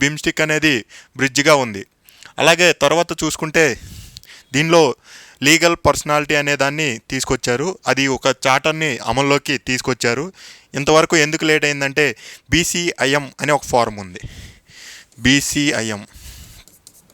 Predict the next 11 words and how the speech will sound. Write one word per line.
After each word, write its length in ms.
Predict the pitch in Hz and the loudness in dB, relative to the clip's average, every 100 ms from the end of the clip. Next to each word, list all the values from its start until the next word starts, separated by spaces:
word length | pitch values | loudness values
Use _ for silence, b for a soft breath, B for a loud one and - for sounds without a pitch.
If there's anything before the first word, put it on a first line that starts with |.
| _ _ _ B B B - | _ _ _ B B B -2
బీసీఐఎం 500 | 139 147 165 160 151 143 | 0 4 4 4 2 -2
అంటే 240 | 135 147 127 113 b b b - | 0 0 0 -4 b b b -4
బంగ్లాదేశ్, 560 | 120 135 147 147 160 - - | -2 2 2 2 0 -2 -2
చైనా, 340 | 139 135 147 151 156 - 131 | 0 0 2 0 0 -4 -6
ఇండియా, 280 | 131 143 151 151 - | 0 2 2 0 -4
మయన్మార్. 440 | 123 123 107 95 - - B B B - | -4 -4 -6 -10 -14 -20 B B B -2
ఈ 20 | 139 127 - | -2 -2 -2
బంగ్-, 240 | 123 135 120 127 | -2 -2 -4 -2
ఈ, 20 | 139 139 | -2 0
ఈ 20 | 139 - | 0 2
ఫోరం 300 | 135 147 | 4 4